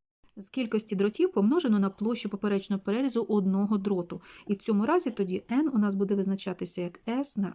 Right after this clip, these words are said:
S один. Тобто вся задача зараз зводиться до того, щоб нам визначити загальний S, S один і потім знайти N. Ми вже не раз з тобою розв'язували подібні задан-, завдання і говорили про те, що сила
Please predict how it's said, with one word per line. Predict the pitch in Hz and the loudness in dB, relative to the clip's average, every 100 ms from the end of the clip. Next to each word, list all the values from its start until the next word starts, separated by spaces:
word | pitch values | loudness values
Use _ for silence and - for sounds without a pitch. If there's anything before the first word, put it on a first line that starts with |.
| - | -4
S | 208 - | -4 -2
один. | 202 175 170 - - - | -4 -4 -6 -8 -16 -6
Тобто | 208 208 | -4 -2
вся | 196 233 | -2 0
задача | 208 269 349 | 0 0 0
зараз | 226 208 196 | 0 0 2
зводиться | 196 208 190 196 | 2 2 2 0
до | 202 | -2
того, | 196 330 | 0 0
щоб | - 190 | 0 0
нам | 202 190 | 2 2
визначити | 220 202 190 190 185 | 2 0 -2 -6 -4
загальний | 202 185 190 180 175 175 - - - - | -2 -2 -2 -2 -4 -6 -12 -20 -20 -8
S, | 202 190 262 - - _ _ _ _ - | -2 -2 -2 -4 -10 _ _ _ _ -4
S | 220 214 185 | -2 0 -2
один | 175 208 330 349 | -2 0 0 -2
і | - 302 | -2 -2
потім | 370 233 302 | 0 -2 0
знайти | 240 190 190 208 - | 0 0 -2 -6 -4
N. | 175 180 _ _ - - | -6 -6 _ _ -20 -6
Ми | 233 | -2
вже | 240 | 0
не | 247 | 0
раз | 240 208 | 0 -2
з | |
тобою | - 196 208 | -2 0 0
розв'язували | 202 196 196 196 | 0 0 2 0
подібні | 196 196 196 202 | 0 -2 -2 -2
задан-, | 220 269 320 349 | 0 0 0 -2
завдання | - 208 262 330 254 | -4 0 2 4 2
і | |
говорили | 214 208 220 202 | 2 2 2 0
про | 202 | -2
те, | 196 269 | -2 -2
що | 320 - | -2 -2
сила | 196 - 226 196 - | -4 0 0 0 -2